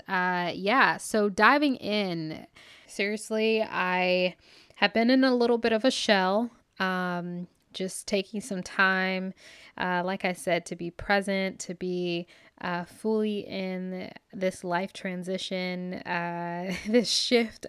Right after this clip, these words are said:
of, from being single to being married. Um, I, I moved, so I no longer am located in Redding, but I am now in the Bay Area,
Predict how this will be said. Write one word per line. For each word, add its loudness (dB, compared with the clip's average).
of, -2
from -2
being -4
single 6
to 0
being -4
married. 2
Um, -4
I, 2
I 0
moved, 2
so -4
I -2
no -2
longer -2
am -6
located -2
in -8
Redding, 0
but -2
I -2
am -6
now -6
in -8
the -2
Bay -2
Area, 4